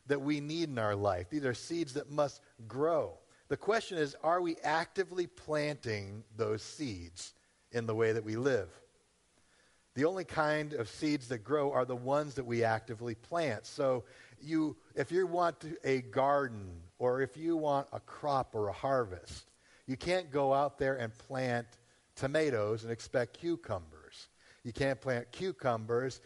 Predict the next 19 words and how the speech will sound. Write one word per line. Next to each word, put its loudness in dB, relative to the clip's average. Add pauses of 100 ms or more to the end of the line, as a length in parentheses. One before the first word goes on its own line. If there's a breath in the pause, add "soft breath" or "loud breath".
and -2
expect 0
pears. -2 (680 loud breath)
Each -8
thing 2
will 2
grow 2 (280 loud breath)
after 2
the -2
seed -8
that -2
you -4
planted -2 (320 soft breath)
in -2
the -4
soil 0
of 2
your 0
life. -2